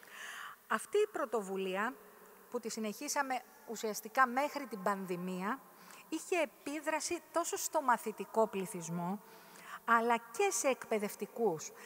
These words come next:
νέες μητέρες, με τις οποίες ήρθαν σε επαφή οι σύλλογοι μας. Ανοίξαμε διάβλους επικοινωνίας και επαφής σε πόλεις και γειτονιές.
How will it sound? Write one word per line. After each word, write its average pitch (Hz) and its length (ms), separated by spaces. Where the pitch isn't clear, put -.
νέες 262 340
μητέρες, 240 600
με 220 120
τις 214 180
οποίες 262 360
ήρθαν 269 340
σε - 140
επαφή 240 500
οι 180 60
σύλλογοι 165 560
μας. 147 320
Ανοίξαμε 311 500
διάβλους 285 440
επικοινωνίας 233 800
και 247 120
επαφής 240 420
σε 262 100
πόλεις 269 380
και 269 100
γειτονιές. 233 640